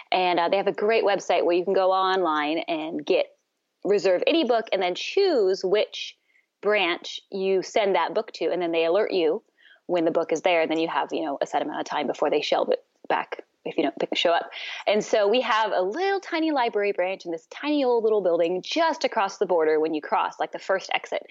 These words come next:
And so we're now known as the family that picks up books, or the family that checks out books at that library, as if that's, like, a unique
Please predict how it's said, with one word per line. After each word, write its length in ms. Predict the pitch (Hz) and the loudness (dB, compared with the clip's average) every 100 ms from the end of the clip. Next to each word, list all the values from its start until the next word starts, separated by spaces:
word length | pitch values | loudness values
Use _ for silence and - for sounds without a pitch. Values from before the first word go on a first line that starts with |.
| - - - - - | -14 -14 -14 -14 -2
And 200 | 202 208 | 0 0
so 240 | - 220 | 2 2
we're 220 | 202 226 220 | 4 2 4
now 240 | 208 214 | 2 2
known 260 | 214 190 185 | 0 0 0
as 380 | 170 170 180 | 2 2 0
the 160 | 180 185 | -2 -4
family 380 | - 185 175 180 | 0 -2 0 0
that 160 | 190 | 0
picks 240 | - 185 - | -2 -4 -2
up 140 | 190 | -2
books, 420 | 165 196 - - - _ - | -2 -2 -6 -18 -20 _ -4
or 60 | 180 | -4
the 80 | |
family 260 | 175 180 175 | 0 0 2
that 140 | 180 | 0
checks 260 | - 190 - | 0 -2 -2
out 140 | 180 | -2
books 340 | - - - - _ - | -2 -4 -8 -20 _ -6
at 100 | 180 | -2
that 140 | 180 | 0
library, 340 | 165 160 160 147 | 0 2 2 2
as 160 | 180 | 0
if 100 | 185 | 0
that's, 200 | 185 165 | 0 -2
like, 160 | 185 175 | -2 -2
a 40 | |
unique 480 | 170 165 165 165 - | -2 -2 -2 -4 -8